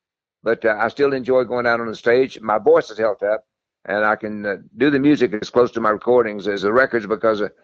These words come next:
I've got a keyboard player by the name of, uh, Lee Hendricks, and he plays as good a piano as anybody I've ever heard. And, uh, we try to make the music sound as close as we can to the re-, recordings. And I think that's the reason why I've been successful.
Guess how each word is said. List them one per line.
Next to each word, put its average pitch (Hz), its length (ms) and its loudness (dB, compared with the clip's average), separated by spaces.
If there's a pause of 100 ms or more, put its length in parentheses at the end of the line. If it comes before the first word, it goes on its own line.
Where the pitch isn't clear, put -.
(280)
I've 107 160 0
got 117 180 2
a 113 40 -2
keyboard 120 420 0
player 107 260 2
by 107 140 2
the 104 60 -2
name 107 220 -4
of, 98 160 -6
uh, 98 220 0
Lee 117 160 4
Hendricks, 110 540 0 (460)
and 104 100 0
he 113 60 2
plays 107 360 2
as 98 220 -4 (220)
good 120 160 6
a - 20 -4
piano 110 300 0
as 101 100 -2
anybody 101 320 2
I've 98 140 2
ever 95 200 0
heard. 95 380 2 (400)
And, 101 260 0
uh, 101 120 -2 (140)
we 117 120 0
try 127 180 2
to 120 80 4
make 120 180 0
the 113 80 -4
music 110 280 -4
sound 107 180 -2
as 92 120 -10
close 107 160 -2
as - 40 -12
we 98 120 -4
can 107 180 0
to 98 80 -8
the 92 80 -8
re-, 92 180 -10
recordings. 120 600 2 (200)
And 113 100 -2
I 139 60 4
think 151 160 0
that's 147 160 0
the 151 60 -8
reason 143 140 -2
why 131 100 0
I've 127 100 -4
been 127 120 -6
successful. 120 640 -6